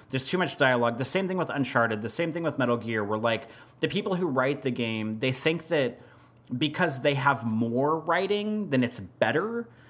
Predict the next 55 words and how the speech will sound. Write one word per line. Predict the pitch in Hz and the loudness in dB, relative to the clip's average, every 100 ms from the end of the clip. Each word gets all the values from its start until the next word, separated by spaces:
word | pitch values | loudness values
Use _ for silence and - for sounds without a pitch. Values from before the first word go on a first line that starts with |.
| - | -12
But | 120 156 147 - | 4 4 4 2
I'm | 143 190 180 160 127 | 0 2 -2 -4 -4
more | 151 147 147 139 120 | -2 2 2 2 0
on | 143 | 0
the | 135 | 0
side | 123 - 120 117 | -2 0 2 0
of, | 110 | -2
like, | 113 107 104 - - - | 0 -2 -2 -8 -16 -6
if | 131 | -4
they | 123 143 | 0 0
were | 143 | 2
more | 139 131 | 2 0
concise | 123 127 113 - 135 147 135 - | 0 -2 -2 0 2 2 0 -4
with | 113 | -2
what | 120 | -2
they | 117 | -2
were | 110 | -4
trying | 104 117 110 | -2 -2 -4
to | 104 | -4
explain, | 98 - 123 123 110 | -8 -6 0 0 0
and | 101 | -4
if | 98 | -2
they | 117 | 0
didn't | 117 110 101 | 0 -2 -6
lean | 110 120 123 | -2 0 2
on | 113 110 | 2 0
these | 101 98 | -4 -6
really | 113 110 98 | -6 -6 -8
bad, | 90 104 104 107 107 | -4 2 4 4 0
like, | 101 98 92 - - - - - - | -2 -6 -6 -12 -20 -20 -20 -20 -18
sci-fi | - - 143 139 - 131 | -8 2 4 4 2 0
tropes, | 107 - 110 117 156 - | 0 -6 0 0 0 -4
because, | - 147 165 | -2 2 2
and | 151 | 0
part | - 214 | 6 6
of | 214 | 6
it | 185 | 0
is | 127 | -2
because | 143 147 | -2 0
I | 131 | 0
played | 131 120 | 0 -2
Quantum | - 131 123 | 2 2 2
Break, | 110 107 | 0 0
and | 110 | -2
there's | 110 | -4
a | 117 | -2
lot | 117 | 0
of | 117 107 110 | -2 -4 -4
weird, | 110 110 107 107 | -2 0 0 -2
um, | 107 101 87 | -2 -4 -4
parallels | - 202 240 123 95 | -4 -2 0 0 -4
between | 90 - 101 | -8 -10 -10
the | |
two | 90 107 | -8 -8
games, | 98 95 92 90 92 | -6 -4 -4 -8 -8